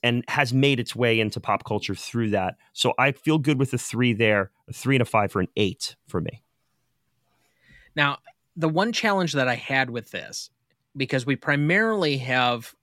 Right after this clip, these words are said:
Speaker 2: with exceptions, when we did a certain international film, such as we tried to look at either impact and significance or legacy, Three Idiots is a good example, or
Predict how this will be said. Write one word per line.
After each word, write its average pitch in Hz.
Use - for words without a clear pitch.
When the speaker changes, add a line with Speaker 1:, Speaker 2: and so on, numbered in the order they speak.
Speaker 2:
with 196
exceptions, 120
when 120
we 131
did 139
a 123
certain 143
international 120
film, 101
such 143
as 123
we 143
tried 147
to 139
look 131
at 131
either 135
impact 139
and 120
significance 117
or 113
legacy, 120
Three 175
Idiots 131
is 113
a 113
good 117
example, 110
or 117